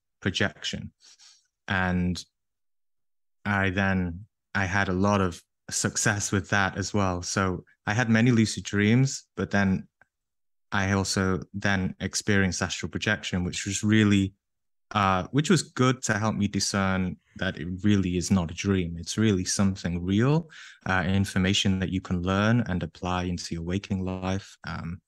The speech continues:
yeah. I'm saying all of this very, uh, in a short way, but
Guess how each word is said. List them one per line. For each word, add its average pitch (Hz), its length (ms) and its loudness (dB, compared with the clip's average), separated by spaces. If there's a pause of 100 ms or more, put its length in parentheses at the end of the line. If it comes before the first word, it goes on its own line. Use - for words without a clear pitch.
(500)
yeah. 98 320 -2 (1300)
I'm 98 160 2
saying 117 340 4
all 104 160 4
of 92 100 0
this 95 160 -2
very, 110 400 4
uh, 95 220 0 (240)
in 123 140 2
a 101 40 2
short 120 400 4
way, 98 400 2
but 98 340 -2